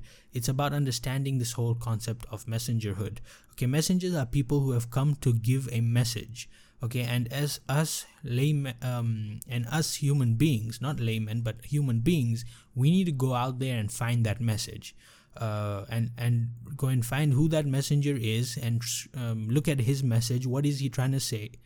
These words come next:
And then, um, kind of scrutinize it and put it to the test, because this is the last and final, uh, messengers already here. Okay, so anyway, we've got Noah, we've got Jesus, we've got Moses,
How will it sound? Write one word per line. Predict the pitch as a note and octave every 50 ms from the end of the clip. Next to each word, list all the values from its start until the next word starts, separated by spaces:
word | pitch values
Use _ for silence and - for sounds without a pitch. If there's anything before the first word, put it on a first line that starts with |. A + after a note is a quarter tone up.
| - - _ _ - -
And | B2 B2 A#2+
then, | A#2 A#2+ A#2+ A#2+ A#2 A#2 A2+ A2 G#2+ G#2+ G#2+ - - _ _ _ _ _ _ _ -
um, | - A#2+ A2+ A2 G#2+ G#2 A2
kind | - C#3+ C3+ B2+
of | A#2
scrutinize | - - - - D3 C#3 - C#3+ C3+ B2+ B2 B2 A#2+ A#2
it | A#2+ A#2 A#2
and | A2 A2 -
put | - B2 A#2
it | A2+ A#2+
to | - A2+
the | G#2 G#2
test, | - - B2 G#2+ G2 - - - - - -
because | A#2+ A2+ A#2+ C3+ B2+ B2 B2+
this | C3 A#2+ - C3
is | A#2+ A#2
the | A#2+
last | A2 G#2+ A2 A2 A2+ A2+ A2+ - -
and | - A#2 A#2 -
final, | - A2+ G#2+ A2 A2 G#2+ G#2 G#2 G#2+ - - - - - _ _ _ -
uh, | - A2+
messengers | A2+ A2+ A2+ - A#2 A2 G#2 G#2 G#2+
already | G#2+ G#2 G#2 G2+ G2
here. | F#2+ G2+ - -
Okay, | A#2+ B2 A#2 - G#2+ A#2
so | A2+ -
anyway, | A2+ D3+ E3 B2+ - - - - - - -
we've | C#3 C3 B2+
got | C3 C#3 B2+ A#2+ B2
Noah, | A#2+ C3 C#3+ D3 D3+ C#3+ C#3+ C#3 C#3
we've | C#3 C3 B2 A#2+ A#2+
got | A#2+ A#2 A2+ A2
Jesus, | G#2+ C3 C#3+ D3 C#3+ C3+ C#3+ C#3 B2 -
we've | C3 B2 A#2+
got | A#2+ A#2+ A2 G#2+
Moses, | A2 A2+ B2 C#3+ C#3+ C3+ B2+ C3+ C3+ B2+ - - -